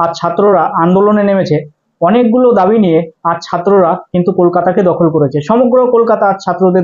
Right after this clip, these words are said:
দখলে। কলকাতার চারিধারে একের পর এক মিছিল কন্টিনিউ হয়েছে।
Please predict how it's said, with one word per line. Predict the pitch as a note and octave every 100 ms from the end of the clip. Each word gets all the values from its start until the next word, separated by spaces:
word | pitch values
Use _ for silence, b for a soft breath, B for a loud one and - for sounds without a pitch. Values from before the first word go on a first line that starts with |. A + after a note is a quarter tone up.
| E3
দখলে। | D3+ E3 A3+ - _ _ _ G3+
কলকাতার | A3+ A3+ A3+ A3+ F#3+ - _
চারিধারে | F3 G#3+ G#3+ G3+ E3+ - - _ - F3
একের | A#3+ A3+ G#3+
পর | F#3+ - F3+ E3
এক | E3+ _ _ _ _ _ D3+
মিছিল | F3+ F3+ G#3+ G3+ G3 _
কন্টিনিউ | F3 F3+ G3 G3 F#3
হয়েছে। | G3 F3+